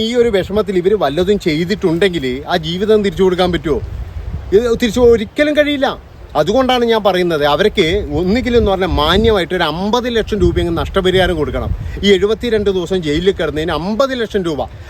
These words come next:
ആ അമ്പത് ലക്ഷം രൂപയും ഇതിന് കാരണക്കാരായ ഉദ്യോഗസ്ഥന്മാരുടെ പേരിൽ നിന്നും, അതായത് കാള പെറ്റു എന്ന് കേൾക്കുമ്പോൾ പോയിട്ട് കയറെടുക്കുന്ന ചില ടീമുകളില്ലേ, അവന്മാരുടെ, അവന്മാർക്ക്, അവന്മാരുടെ കയ്യിൽ നിന്ന് തന്നെ പിരിച്ചു കൊടുക്കണമെന്നാണ് എനിക്ക് പറയാനുള്ളത്.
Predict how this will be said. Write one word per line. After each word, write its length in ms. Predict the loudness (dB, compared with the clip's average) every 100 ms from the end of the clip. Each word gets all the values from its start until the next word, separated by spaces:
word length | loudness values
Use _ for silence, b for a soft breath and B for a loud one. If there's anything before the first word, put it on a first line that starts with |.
| B 0
ആ 20 | 2
അമ്പത് 320 | 0 0 -2 -2
ലക്ഷം 240 | -4 -2 0
രൂപയും 300 | 0 0 -2 -2
ഇതിന് 180 | -2 -4 -2 0
കാരണക്കാരായ 880 | 0 0 -2 -4 -4 -2 0 0 0 -2
ഉദ്യോഗസ്ഥന്മാരുടെ 920 | 0 2 2 2 0 2 0 0 -4 -2
പേരിൽ 320 | 0 2 0 0
നിന്നും, 240 | -2 -2 -6 B B
അതായത് 260 | 2 2 0 -2
കാള 240 | 0 0 2
പെറ്റു 240 | 0 0 0 2
എന്ന് 120 | 2
കേൾക്കുമ്പോൾ 420 | 2 2 0 2 2
പോയിട്ട് 220 | 2 0 2
കയറെടുക്കുന്ന 580 | 2 2 0 -2 -4 -2 -2
ചില 180 | -2 -2
ടീമുകളില്ലേ, 520 | -2 0 0 -2 -6 -12 B B -2
അവന്മാരുടെ, 640 | 0 0 0 0 0 -2 -4 -6 B B 2
അവന്മാർക്ക്, 480 | 2 2 0 0 0 0
അവന്മാരുടെ 460 | 0 2 2 0 0
കയ്യിൽ 360 | -2 0 -2 0 2
നിന്ന് 200 | 2 0 0
തന്നെ 160 | -2 -2
പിരിച്ചു 280 | -2 0 0
കൊടുക്കണമെന്നാണ് 680 | 0 0 0 0 -2 -2 0 0
എനിക്ക് 180 | 0 0
പറയാനുള്ളത്. 480 | 0 -2 -4 -10